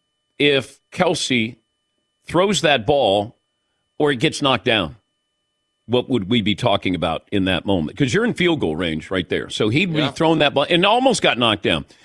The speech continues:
Speaker 1: The other part of it that's more alarming for me is if you watch Tony, first of all, you don't need to be all the way up on the line of scrimmage. You're not going to the end zone. He only went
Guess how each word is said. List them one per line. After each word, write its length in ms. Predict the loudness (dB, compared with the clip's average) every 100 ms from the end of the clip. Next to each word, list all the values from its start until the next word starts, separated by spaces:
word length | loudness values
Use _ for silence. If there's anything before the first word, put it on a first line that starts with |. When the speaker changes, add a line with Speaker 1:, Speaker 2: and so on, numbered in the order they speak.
| -10
Speaker 1:
The 140 | -2 0
other 160 | 0
part 240 | 0 2 2
of 100 | 0
it 140 | -2
that's 300 | -2 -2 -2
more 260 | -2 0 2
alarming 480 | 2 2 4 2 0
for 160 | -2
me 320 | 2 4 4
is 180 | 2 0 -6 _
if 180 | -4 -2
you 140 | 0 0
watch 380 | 2 0 -2
Tony, 500 | -2 0 2 0 -2 -8 _ _ _ _ _ _ _ _ _ _
first 200 | -2 2
of 60 | 2
all, 60 |
you 100 | 4
don't 180 | 2 2
need 220 | 2 2
to 60 | 2
be 140 | 0
all 220 | 2 2
the 40 | 2
way 140 | 2
up 140 | 2 2
on 80 |
the 40 | 0
line 220 | 2 2
of 60 | 0
scrimmage. 400 | 0 0 0 0
You're 60 |
not 180 | 0 0
going 180 | 0 2
to 60 |
the 100 | 2
end 160 | 2 2
zone. 220 | 0 2
He 80 | 2
only 120 | 2
went 220 | 0 -2